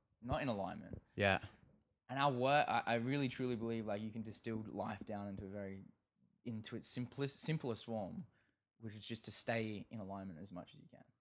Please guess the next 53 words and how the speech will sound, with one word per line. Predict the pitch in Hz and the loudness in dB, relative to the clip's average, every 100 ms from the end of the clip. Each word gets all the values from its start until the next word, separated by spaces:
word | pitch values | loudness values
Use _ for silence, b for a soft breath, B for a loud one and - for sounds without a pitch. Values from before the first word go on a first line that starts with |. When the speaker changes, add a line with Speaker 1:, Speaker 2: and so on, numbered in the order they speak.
| _ _ _ _ _ _ _ 110 | _ _ _ _ _ _ _ -2
Speaker 1:
And | 113 | 0
when | 123 | 2
you're | 123 | 2
not | 120 123 | 4 2
in | 120 | 2
alignment, | 110 110 107 104 - | -2 -2 -4 -6 -8
it's | 104 - | -8 -6
like, | 104 - - _ _ _ _ | -8 -12 -20 _ _ _ _
that's | 104 - | -2 -2
your | 104 | -2
work. | 101 107 - _ | -2 -4 -8 _
There | 104 117 | -6 -4
it | |
is. | 160 98 | -6 -8
Like, | - 107 | -12 -4
bang. | 110 85 | -2 -2
If | 107 123 | -4 -6
you're | |
not | 123 135 | -2 -2
in | 117 | 0
alignment, | 110 123 120 104 | 0 2 0 -4
it's | 104 | -6
like | 107 | -8
the | 104 | -6
body | 104 113 107 | -4 -4 -4
telling | 117 120 101 | -6 -6 -4
you, | 95 101 | -8 -8
"Slow | - 117 | -2 -2
down. | 107 113 98 | 0 -2 -4
There's | 104 | -6
something | - 104 104 | -8 -8 -10
that | |
needs | 101 - | -10 -12
to | - | -14
be | 101 | -10
looked | 107 104 | -10 -6
at | 90 - - | -8 -10 -18
and | 101 | -8
processed." | 123 127 - 76 135 - _ 101 | 0 0 0 -6 -8 -12 _ 6
Speaker 2:
Yeah. | 95 87 78 - | 8 8 4 -6
Speaker 1:
'Cause | 117 | -8
you | 113 | -2
can't | 156 165 120 | 4 6 4
create | 131 113 101 - | 2 2 0 -4
from | 101 | -8
a | |
place | 101 98 98 | -2 -2 -2
of | 92 | -10
stress. | - 95 120 | -6 -4 2
Speaker 2:
No. | 104 101 95 | 8 10 10
Speaker 1:
You | |
can't | 143 - | 6 -2
create | 113 104 | -6 -6